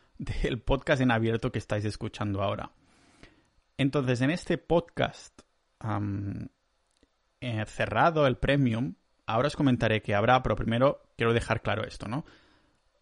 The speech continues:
Los cambios principales para la mayoría que me escucháis es simplemente esto. Ah, publicaré las mismas temáticas, pero va a ser bastante más de vez en cuando, sin estresarme por un horario.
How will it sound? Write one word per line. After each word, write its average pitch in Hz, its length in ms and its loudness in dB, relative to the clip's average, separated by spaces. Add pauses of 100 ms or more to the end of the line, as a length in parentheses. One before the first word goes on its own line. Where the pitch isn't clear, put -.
Los 131 200 2
cambios 156 280 4
principales 123 500 4
para 110 180 2
la 107 80 0
mayoría 113 540 -2
que 110 80 -2
me 107 80 -2
escucháis 143 420 0
es 123 100 -4
simplemente 104 520 -2
esto. - 340 -18 (280)
Ah, 101 360 -2 (340)
publicaré 110 640 0 (280)
las 101 200 -6
mismas 104 380 -2
temáticas, 175 760 -4 (140)
pero 123 180 2
va 123 100 6
a 123 40 0
ser 120 340 -2 (540)
bastante 120 560 -2
más 107 420 -2 (180)
de 107 180 -2
vez 98 200 -2
en 95 120 -6
cuando, - 480 -12 (400)
sin 131 220 0
estresarme 131 580 2
por 113 160 2
un 110 100 0
horario. 170 500 0